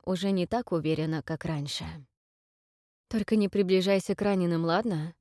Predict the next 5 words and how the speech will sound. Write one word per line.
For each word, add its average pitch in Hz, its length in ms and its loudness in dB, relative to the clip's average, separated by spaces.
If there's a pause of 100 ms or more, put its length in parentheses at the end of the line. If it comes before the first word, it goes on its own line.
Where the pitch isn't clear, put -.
(440)
Они 214 340 2
могут 185 360 2
обращаться", 170 840 -2 (600)
предупредила 185 760 2
Алита. 156 540 -4